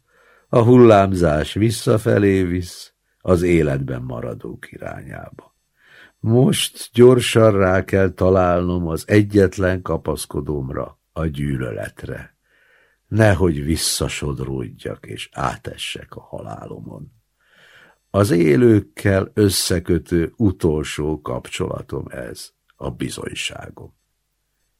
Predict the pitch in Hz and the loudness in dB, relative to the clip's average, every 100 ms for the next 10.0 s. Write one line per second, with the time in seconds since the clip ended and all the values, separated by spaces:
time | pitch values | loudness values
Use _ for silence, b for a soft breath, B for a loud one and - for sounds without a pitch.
0 | _ _ _ _ - 87 87 87 87 135 | _ _ _ _ -8 -2 0 2 4 4
1 | 139 127 120 107 104 104 95 92 95 98 | 6 4 4 2 2 2 4 2 0 0
2 | 92 98 - 98 98 98 - 101 104 98 | 0 -2 -4 0 0 0 -4 0 2 2
3 | 98 98 101 98 98 98 95 101 101 101 | 2 0 0 -2 -2 -2 -4 -2 -2 0
4 | 98 95 90 98 104 104 104 101 95 104 | 0 0 -2 -2 0 0 -2 -4 -4 -4
5 | 107 110 113 113 - 120 110 _ _ _ | -2 -2 -2 -2 -2 -4 -6 _ _ _
6 | _ _ _ _ - 113 107 107 92 78 | _ _ _ _ 2 4 6 4 4 -2
7 | 69 - 52 50 50 50 - _ _ _ | -4 -10 -8 -8 -10 -16 -18 _ _ _
8 | _ _ _ _ _ _ 87 85 80 69 | _ _ _ _ _ _ 0 0 0 -6
9 | 53 - 50 50 - - - - - | -8 -10 -14 -14 -16 -18 -18 -20 -20